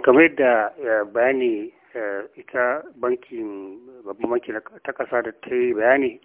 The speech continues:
cewa a wannan kuɗi an ware su biliyoyi na naira wadda za a ba da rance. To amma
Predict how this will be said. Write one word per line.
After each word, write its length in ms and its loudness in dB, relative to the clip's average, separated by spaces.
cewa 400 2
a 400 -2
wannan 400 -2
kuɗi 360 -6
an 160 0
ware 300 2
su 200 -8
biliyoyi 640 0
na 640 -2
naira 560 4
wadda 260 -6
za 140 -6
a 40 -8
ba 180 -4
da 160 -6
rance. 420 -10
To 100 -6
amma 540 6